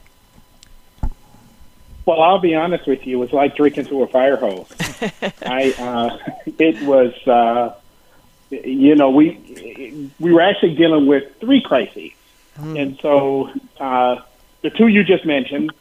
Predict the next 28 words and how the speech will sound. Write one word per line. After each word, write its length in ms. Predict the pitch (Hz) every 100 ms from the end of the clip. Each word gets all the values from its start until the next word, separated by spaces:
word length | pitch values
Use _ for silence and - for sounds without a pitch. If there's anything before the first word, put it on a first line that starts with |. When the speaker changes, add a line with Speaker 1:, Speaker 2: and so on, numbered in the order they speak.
| 135
Speaker 1:
and 160 | 143
being 280 | 135 151 147
the 100 | 139
pandemic 600 | 139 143 139 135 143 147
and 120 | 135
our 260 | 127 120 120 - _ _
crisis 460 | - 160 139 156 147
of 100 | 123
racial 320 | 135 139 139
inequity, 640 | 127 127 139 135 113 110 - _ _ _
but 140 | 156 151
also 320 | 214 262 202
we 140 | 156
were 60 | 156
dealing 300 | 151 151 147
with 120 | 139
a 40 | 123
budget 360 | 135 139 143
crisis, 500 | - 113 104 - 98 _ _ 139
Speaker 2:
Mm. 300 | 151 147 123 120
Speaker 1:
uh, 340 | 127 120 120 110 _ _ 139
because 460 | 123 - 147 135 131 -
many 440 | 139 143 143 135
states 480 | - 180 196 156 - - - _ -
were 100 | 127
struggling 580 | - 151 147 139 139 127
to 100 | 135
support, 560 | 131 120 - 147 135